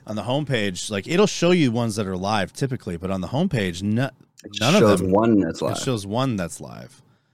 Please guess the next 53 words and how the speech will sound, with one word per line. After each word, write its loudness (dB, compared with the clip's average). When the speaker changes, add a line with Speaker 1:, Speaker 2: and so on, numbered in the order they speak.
Speaker 2:
Which 4
I 6
don't 6
even 6
see 0
him 4
Speaker 1:
I 4
think 0
this 0
is -4
more 2
of, 0
like, 0
a -2
Twitch -6
issue -6
and -6
not -2
an -6
us -6
issue. -10
Speaker 2:
Significantly. 0
Speaker 1:
It's -8
Speaker 2:
Yeah, 6
like, 6
veteran 4
plays 4
games 4
is 4
the 0
top 2
selected 4
on 6
the 2
very 8
bottom 4
because 4
those 6
are 8
in, 6
those 8
are 8
in 8
the 6
settings. 2
Those 6
are, 6
those 6
are 6
totally 6
separate 2
from 4
the, 4